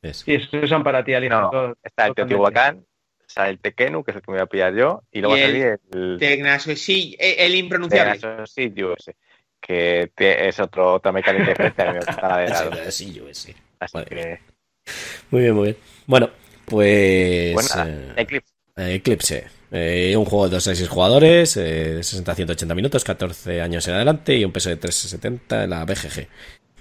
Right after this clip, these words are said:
Speaker 1: Eh, le publicó, ah, Lautapelli y
Speaker 4: Laut-, Lautapelli, sí, es
Speaker 1: Lautapelli.
Speaker 4: una editorial francesa, pero vamos, aquí lo distribuyó Asmodee.
Speaker 1: Asmodee, eso es, no me acordaba. Y el diseñador es Toko Takokallio.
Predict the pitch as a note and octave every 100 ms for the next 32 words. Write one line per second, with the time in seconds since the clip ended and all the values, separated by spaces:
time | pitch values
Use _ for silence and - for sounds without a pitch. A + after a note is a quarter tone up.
0 | - - D#2 D2 D2+ D2 D2 D2 F2+ _
1 | _ - E2 D#2+ E2 E2 D#2+ G2 G2 F#2
2 | F2+ E2+ F#2+ _ _ _ - - E2+ E2+
3 | E2 E2+ F2+ - - F#2+ F2+ F2+ F2 -
4 | _ _ _ - E2+ E2 - A2 B2+ C#3
5 | D#3 - - _ _ _ _ G2+ E2+ G2+
6 | B2+ B2+ B2+ C#3 C3+ B2+ C#3 D3+ C#3+ -
7 | - D3 C3+ C3 - C#3 C#3 C3+ C3+ C3
8 | B2+ C3 B2+ C3+ C#3 C3 B2+ C3 D3 D3
9 | D3 C#3 C#3 B2+ B2+ A#2+ G#2+ G2+ - _
10 | - F2 E2 D#2+ F2+ D2 - C#2+ - -
11 | D2 C2+ C#2 C2+ D#2+ _ _ _ _ _
12 | _ - G2 F2 E2+ E2 D#2+ - E2+ E2+
13 | G#2+ G#2 G2 F#2 F2+ - F#2+ - F#2 E2
14 | E2 - F2 D#2+ E2 D2+ D#2 - F#2+ C#2+
15 | C#2